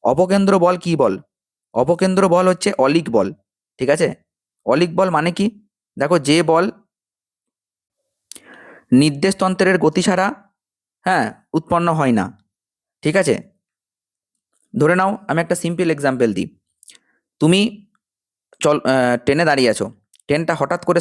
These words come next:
সামনের দিকে এগোতে শুরু করলো, তুমি কি করবে? পেছনের দিকে হেলে পড়বে। এই যে তোমার ওপর যে বলটা কাজ করলো, এটাই হচ্ছে অলিক বল, বুঝতে পেরেছো? তোমাকে কেউ তো হাতে করে ঠেলে দেয়নি, হ্যাঁ? তো ওই ট্রেনের গতির জন্য তোমার উপর যে বলটা কাজ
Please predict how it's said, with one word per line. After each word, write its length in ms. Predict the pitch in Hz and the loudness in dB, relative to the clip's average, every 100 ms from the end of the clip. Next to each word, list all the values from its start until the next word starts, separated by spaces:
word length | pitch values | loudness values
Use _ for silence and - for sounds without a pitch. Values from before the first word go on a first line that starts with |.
| 151 | 0
সামনের 260 | 151 156 143 | -2 0 0
দিকে 160 | 190 226 - _ - | -2 -2 -4 _ -2
এগোতে 220 | 131 127 127 | 0 0 2
শুরু 120 | 117 104 | 2 2
করলো, 220 | 98 107 - _ _ _ - | 0 -2 -10 _ _ _ 0
তুমি 140 | 165 | 0
কি 120 | 170 160 | 0 0
করবে? 220 | 127 107 110 _ _ _ _ _ _ _ _ _ _ _ 139 | 0 0 -4 _ _ _ _ _ _ _ _ _ _ _ -2
পেছনের 260 | 139 175 170 | 0 0 0
দিকে 120 | 175 | 2
হেলে 120 | 185 170 | 2 4
পড়বে। 200 | 170 165 185 _ _ _ _ _ _ - | 2 0 -4 _ _ _ _ _ _ -4
এই 120 | 151 180 | -2 0
যে 40 | 175 | 0
তোমার 160 | 180 185 | 0 2
ওপর 120 | 185 170 | 0 2
যে 60 | 170 | 2
বলটা 200 | 170 165 - | 2 0 -2
কাজ 80 | - | 0
করলো, 220 | 147 135 104 - _ _ - | 2 2 0 -4 _ _ -4
এটাই 200 | 143 160 | 0 2
হচ্ছে 160 | 156 147 | 2 2
অলিক 160 | 123 123 101 | 2 2 0
বল, 100 | 101 - _ - | -2 -6 _ -6
বুঝতে 160 | 123 160 | 0 2
পেরেছো? 220 | 175 143 104 _ _ - | 2 2 -2 _ _ -4
তোমাকে 200 | 131 156 160 | -4 -2 -2
কেউ 80 | 160 | 0
তো 40 | 160 | 0
হাতে 140 | 135 160 | -2 0
করে 120 | 170 170 | 2 4
ঠেলে 160 | 160 180 | 2 2
দেয়নি, 240 | 175 147 - _ _ _ _ _ _ _ _ | 2 -2 -4 _ _ _ _ _ _ _ _
হ্যাঁ? 240 | 135 185 131 - _ _ _ _ _ - | -4 -2 -2 -6 _ _ _ _ _ -2
তো 20 | 127 | 2
ওই 60 | 131 - | 2 2
ট্রেনের 280 | 131 160 180 | 0 2 0
গতির 280 | 165 180 160 | 0 0 0
জন্য 140 | 190 196 | 0 2
তোমার 180 | 180 175 | 2 0
উপর 120 | 170 170 | 0 0
যে 60 | 170 | 2
বলটা 180 | 151 143 | 0 0
কাজ 160 | 135 | -2